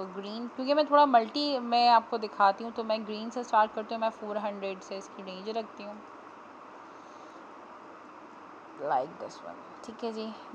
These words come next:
Now I run this, को चला के देखते हैं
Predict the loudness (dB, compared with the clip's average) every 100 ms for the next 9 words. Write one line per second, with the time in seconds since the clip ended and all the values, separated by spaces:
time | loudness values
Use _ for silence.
0 | 4 6 8 6 4 2 2 2 0 -4
1 | -12 -12 -12 -14 -14 -8 -6 -4 -2 2
2 | 0 0 -6 -6 -10 -8 -6 -4 -6